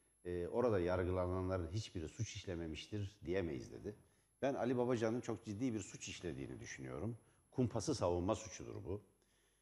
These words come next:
Kumpas olduğunu itiraf etmiş bir iktidar ve Fethullah Gülen çetesiyle birlikte kurulmuş bir tertip sonucu Türk Silahlı Kuvvetleri, Türkiye'nin aydınları ve cumhuriyetçi muhalefet ezilmeye ve tasfiye edilmeye çalışıldı.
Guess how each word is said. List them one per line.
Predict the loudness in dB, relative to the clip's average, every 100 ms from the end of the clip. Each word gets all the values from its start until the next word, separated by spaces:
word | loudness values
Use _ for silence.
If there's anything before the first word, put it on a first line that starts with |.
| _ _ -2
Kumpas | 2 6 4 6
olduğunu | 4 6 4 4
itiraf | 0 2 2 2
etmiş | -2 -4 -4
bir | -4
iktidar | -4 -4 0 2 2 -2 -4
ve |
Fethullah | -2 -4 0 0 0
Gülen | 2 2
çetesiyle | 2 -2 -4 -2 0 0 0
birlikte | 0 -4 -4 -4
kurulmuş | -2 -2 -2 -2 -2
bir | -6 -4
tertip | -6 -2 -2 0
sonucu | -2 -4 -2 -2 -4 -12 -20 _ _ _
Türk | -6
Silahlı | 0 2 2 0
Kuvvetleri, | 0 0 0 -2 -2
Türkiye'nin | -2 0 0 0
aydınları | 2 2 4 4 4 4 2
ve | 0
cumhuriyetçi | 0 2 2 0 0
muhalefet | 4 4 4 0 -6 -8 -20 _ -6
ezilmeye | -4 -2 -2 0 0
ve | -2
tasfiye | -4 -6 2 2
edilmeye | 4 0 -6 -12
çalışıldı. | -16 -18 -18 -16 -16